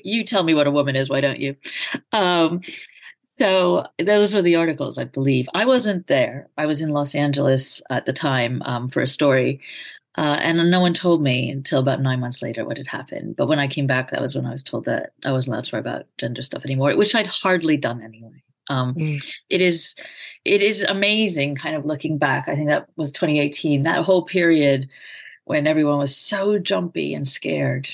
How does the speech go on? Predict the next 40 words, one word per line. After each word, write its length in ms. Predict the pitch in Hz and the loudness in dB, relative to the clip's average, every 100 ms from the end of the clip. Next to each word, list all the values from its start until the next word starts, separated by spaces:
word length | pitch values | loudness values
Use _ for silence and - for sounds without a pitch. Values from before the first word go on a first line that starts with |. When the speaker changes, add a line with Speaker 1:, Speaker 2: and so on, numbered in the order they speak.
| - - - | -14 -14 -2
Speaker 1:
And 360 | 160 156 156 - | 0 2 0 0
what 120 | 190 | 0
made 220 | 208 220 | 2 2
it 100 | 220 | 2
really 220 | 202 196 | 2 2
dizzying 580 | 185 202 185 156 143 143 | 2 0 2 2 2 0
was 240 | 143 143 | -2 -2
it 220 | 147 - - | -4 -10 -6
came 240 | 180 170 | -4 -4
so 560 | - 220 220 226 220 - | -2 2 2 2 0 -6
hard 560 | - - 214 208 190 180 _ - | -6 2 4 4 2 -6 _ -4
after 480 | 185 175 - 170 | -4 -6 0 2
the 100 | 156 | 2
Me 180 | 151 156 | 0 0
Too 260 | 139 - 160 | -2 -2 0
movement. 500 | 143 131 - 127 - _ | 0 0 -2 -6 -8 _
Speaker 2:
Mm, 440 | 156 151 151 143 135 | 2 4 6 6 4
Speaker 1:
It 40 | 113 175 | 0 -4
was 60 | 170 | 0
Speaker 2:
yes. 260 | 156 127 | 2 4
Speaker 1:
all 200 | 151 208 202 | 4 4 4
about 380 | 170 165 - - | 2 2 0 -4
listening 540 | - 180 202 - 220 214 | -2 2 2 2 2 2
to 160 | 214 | 0
women, 640 | 220 170 156 156 151 151 147 - - - | 2 2 4 4 4 2 0 -8 -20 -6
protecting 540 | 165 165 202 233 214 | -2 0 0 0 2
women's 400 | 214 220 214 208 | 2 4 2 2
spaces, 960 | - 160 151 147 - 156 147 143 143 139 - - - | 2 4 4 4 2 2 4 6 4 0 -8 -16 -2
listen 280 | 190 240 220 | 0 2 2
to 120 | 247 | 4
women's 380 | 196 196 190 180 | 4 4 2 2
<laughs> 140 | 180 | 4
lived 240 | 262 220 240 | 4 2 0
experience. 1120 | 247 285 269 320 - 220 196 208 202 185 - | 2 0 2 2 2 0 -2 -2 -4 -4 -2
And 120 | 180 | 0
suddenly 220 | 240 202 | 0 2
it 60 | 185 | 2
was 120 | 180 | 4
like, 220 | 175 165 | 2 2
"Nope, 480 | 202 240 240 220 - | 2 2 2 0 -8